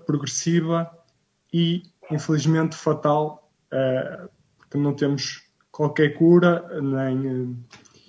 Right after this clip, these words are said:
nem algo que atenue minimamente a doença. E ser diagnosticado aos vinte e sete anos, eh, e co-, já sabendo o que era esse diagnóstico, ok, ehm,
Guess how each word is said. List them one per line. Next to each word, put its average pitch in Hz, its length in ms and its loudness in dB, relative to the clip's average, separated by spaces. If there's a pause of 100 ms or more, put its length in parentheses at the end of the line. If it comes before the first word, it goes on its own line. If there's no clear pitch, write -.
(140)
nem 160 180 2
algo 175 200 6
que 175 80 4
atenue 170 340 4
minimamente 160 520 2
a 143 40 2
doença. 127 460 -6 (600)
E 180 140 6
ser 196 260 6 (260)
diagnosticado 185 760 6
aos 175 160 6
vinte 170 220 2
e - 20 -10
sete 170 280 2
anos, 180 600 4 (760)
eh, 170 720 6
e 190 220 4
co-, 190 240 -2
já 196 240 4
sabendo 190 640 2 (260)
o 139 120 -8
que 165 120 -2
era 160 220 6
esse 170 320 0
diagnóstico, 143 760 -4
ok, 139 460 -8 (720)
ehm, 160 960 4